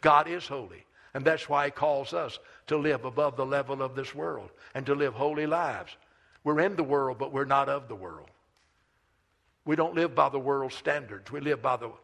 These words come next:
the, the word of the living God, by the word of the living God. And so we praise him for who he is. He's truth.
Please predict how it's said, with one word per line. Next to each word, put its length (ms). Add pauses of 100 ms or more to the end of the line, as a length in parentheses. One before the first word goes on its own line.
(240)
the, 140
the 160
word 360
of 120
the 100
living 360
God, 440
by 140
the 80
word 300
of 80
the 100
living 320
God. 360 (2250)
And 160
so 420 (320)
we 160
praise 440
him 240 (1300)
for 120
who 220
he 140
is. 200 (720)
He's 180
truth. 440